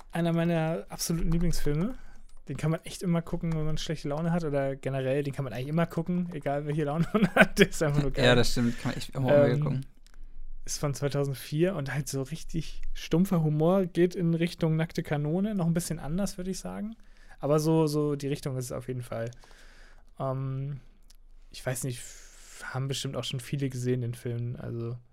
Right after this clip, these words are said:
Speaker 1: das ist ja eigentlich schon ein ziemlich bekannter Film. Ähm, genau, Will Ferrell spielt da die Hauptrolle als Nachrichtensprecher Ron Burgundy. Dann kommt halt irgendwie eine neue Nachrichtensprecherin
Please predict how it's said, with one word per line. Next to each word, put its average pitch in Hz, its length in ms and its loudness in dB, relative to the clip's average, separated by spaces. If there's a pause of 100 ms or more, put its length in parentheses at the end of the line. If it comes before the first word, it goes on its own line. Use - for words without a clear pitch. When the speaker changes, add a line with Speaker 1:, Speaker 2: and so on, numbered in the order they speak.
(340)
Speaker 1:
das - 200 -16
ist - 140 -8
ja 120 120 -4
eigentlich 120 280 -8
schon 117 300 -6
ein 120 100 -10
ziemlich 123 260 -8
bekannter 123 320 -4
Film. 123 200 -6 (840)
Ähm, 127 420 -4
genau, 120 220 -2
Will 160 100 4
Ferrell 165 400 4
spielt 160 240 -4
da 147 60 0
die 131 120 -2
Hauptrolle 143 460 -2
als 131 240 -8
Nachrichtensprecher 131 920 -6
Ron 123 320 -4 (120)
Burgundy. 160 640 0 (640)
Dann 131 380 -4 (540)
kommt 139 260 -4
halt 131 180 0
irgendwie 127 200 -4
eine 120 120 -2
neue 127 260 0
Nachrichtensprecherin 147 1200 0